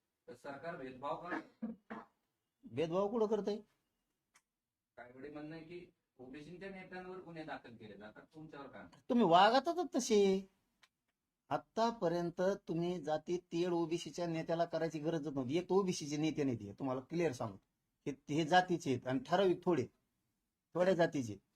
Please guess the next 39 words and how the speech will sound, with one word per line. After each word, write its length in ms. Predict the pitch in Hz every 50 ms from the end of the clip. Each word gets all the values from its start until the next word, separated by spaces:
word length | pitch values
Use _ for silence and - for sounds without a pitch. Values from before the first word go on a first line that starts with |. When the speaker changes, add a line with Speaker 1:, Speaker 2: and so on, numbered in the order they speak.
| _ -
Speaker 2:
लाभार्थी 400 | 139 151 156 151 151 151 170 165
टोळीचे 360 | - 165 165 170 170 143 143
आहेत, 160 | 147 151 139
हे 140 | 131 131 151
जातीचे 440 | 139 156 165 160 - 165 - 190 180 180 - - - - -
पूर्ण 260 | 190 196 185 190 190
जाती 300 | 175 190 190 190 185 180
सुद्धा 220 | - 185 180 190
नेते 220 | 190 175 160 - 147
नाहीत. 160 | 127 123 - - _ _ _ _ _ _ _ _ _ _ -
आणि 120 | 165 170
जसं 200 | 165 202 196 202
मी 140 | 190 202 220
म्हणायला 320 | 214 214 220 226 226 220
लागलो 280 | 226 226 226 240 233 214
ना 160 | 208 220 208
आठ 60 | 196
दिवसापासून, 520 | 185 185 202 190 196 180 175 170 - 208 190
हे 100 | 151 151
जातीचे 400 | 165 175 175 - 185 180 - 180
नेते 240 | 180 185 180 185
नाही, 220 | 180 180 196 202 196 -
ए, 200 | 151 147 143 143
ओबीसीत 440 | 135 135 151 175 170 165 - 170 160
नेते 220 | 180 185 - 185
नाहीत, 140 | 185 196 208 202 - _ _ _ _ _ _ _ _ -
ते 180 | 226 277 320 320
मला 200 | 294 302 294 277
म्हणाले 340 | 269 269 262 254 240 214 202
आता, 240 | 175 147 123 123 - - _ _ - 160
जसं 220 | 233 247 - 285
आम्ही 160 | 294 294 277
म्हणतो 280 | 277 294 269 285 285 262
का 80 | 269 269 -
तसंच 200 | 294 277 311 294
म्हणतात 260 | 294 277 262 233 226 180
ते 80 | 180 147 -
छगन 180 | 160 156 151 135
भुजबळ. 220 | 127 117 104 104